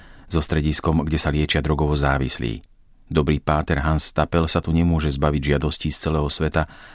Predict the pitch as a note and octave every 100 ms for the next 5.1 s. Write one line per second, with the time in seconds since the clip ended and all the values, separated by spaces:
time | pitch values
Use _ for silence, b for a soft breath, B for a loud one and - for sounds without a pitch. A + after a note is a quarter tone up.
0 | B F2+ E2+ E2+ D#2 - F#2 - F2 E2
1 | D2+ D#2+ D2 D#2 D#2 C#2+ D#2 D#2+ - D#2
2 | - E2 D#2 D2+ D2 C2+ D2 D2 C#2+ C#2+
3 | C#2+ C#2+ C#2+ C#2+ D2 D2+ - B - G#2+
4 | F2+ E2 C#2 - - C2+ B1+ B1 - C2